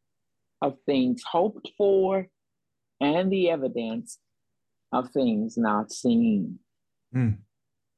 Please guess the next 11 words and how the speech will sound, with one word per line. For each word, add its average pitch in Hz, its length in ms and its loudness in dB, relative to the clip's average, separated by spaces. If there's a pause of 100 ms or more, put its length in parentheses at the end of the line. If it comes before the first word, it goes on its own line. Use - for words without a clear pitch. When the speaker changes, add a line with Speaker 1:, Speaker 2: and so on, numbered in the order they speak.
(1800)
Speaker 1:
So - 180 2
as 180 160 4
Apostle's 190 560 0
already 185 380 2
said, 143 300 -2
today 165 340 0
we 190 160 -2
want 160 220 -2
to - 40 -8
share 147 280 -2
a 123 80 -10